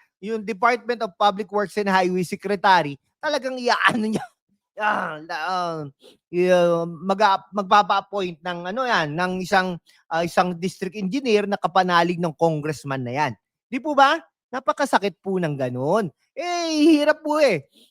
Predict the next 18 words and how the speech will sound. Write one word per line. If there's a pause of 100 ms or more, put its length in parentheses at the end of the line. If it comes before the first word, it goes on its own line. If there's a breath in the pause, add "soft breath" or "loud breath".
Talaga
pong, (720)
kaya
po
dapat (100)
ano
tayo,
no? (160)
Ngayon, (160)
oh, (100)
yung
twenty
twenty-five
budget,
ayan
po
ang
pinaka-corrupt